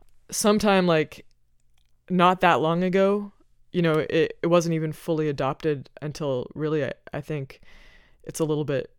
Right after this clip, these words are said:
contentious, but I think, like, the beginning of the twentieth century was when it was, like, kind of the standard thing to do equal temperament. But basically, um, a few hundred years ago, people figured out that if you make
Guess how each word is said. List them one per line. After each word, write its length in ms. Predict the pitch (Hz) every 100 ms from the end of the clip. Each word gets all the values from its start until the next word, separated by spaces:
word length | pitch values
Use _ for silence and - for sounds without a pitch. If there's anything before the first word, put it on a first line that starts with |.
| _
contentious, 480 | - 165 160 147 143
but 300 | - 139 - -
I 100 | 156
think, 280 | - 147 -
like, 200 | 131 -
the 60 |
beginning 400 | 139 135 131 135
of 100 | 127
the 60 | -
twentieth 340 | - 139 127
century 540 | - 170 170 135 131 143
was 240 | - 135
when 140 | 135 127
it 80 |
was, 140 | - 151
like, 180 | - -
kind 200 | - -
of 60 |
the 100 | -
standard 400 | - 165 170 147
thing 160 | - 135
to 80 | 156
do 140 | 139
equal 240 | - - 139
temperament. 400 | 147 143 127 -
But 140 | 170
basically, 420 | 185 185 180 156 - - - - - _ _
um, 260 | 170 156 127 -
a 40 |
few 180 | - 175
hundred 200 | 165 165
years 180 | 226 190
ago, 120 | 160
people 240 | 170 165
figured 300 | 156 160 151
out 180 | 143 139
that 280 | 139 - - -
if 260 | 165 -
you 420 | 151 165 151 143 139 - _ _ _
make 340 | 175 170 160